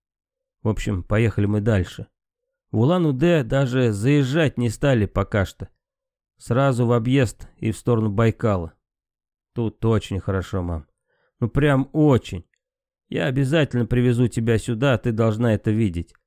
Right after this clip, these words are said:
Да что там видеть? Чувствовать, вдыхать здешний воздух, слышать звуки леса. Стена сосен, запах хвои. Они растут прямо на песке, который тут мелкий и очень тёплый.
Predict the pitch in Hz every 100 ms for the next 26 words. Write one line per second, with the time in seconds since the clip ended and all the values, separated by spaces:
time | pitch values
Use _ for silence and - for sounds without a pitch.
0 | _ _ _ _ _ 113 117 110 - 160
1 | 120 107 120 104 90 - - - - 147
2 | 139 - 113 95 98 123 - 143 127 98
3 | 98 135 113 120 120 123 143 123 101 -
4 | - 131 - 101 120 131 - 117 135 123
5 | - 92 _ _ _ _ _ _ _ _
6 | _ - 117 127 104 - 131 113 107 85
7 | 92 117 117 113 - 113 120 131 117 85
8 | - _ _ _ - 120 151 143 - 156
9 | - 135 143 139 131 120 139 - - 160
10 | 131 - 117 139 127 117 135 - 123 151
11 | 139 - 107 90 - _ - 117 117 120
12 | - 104 - 113 - 92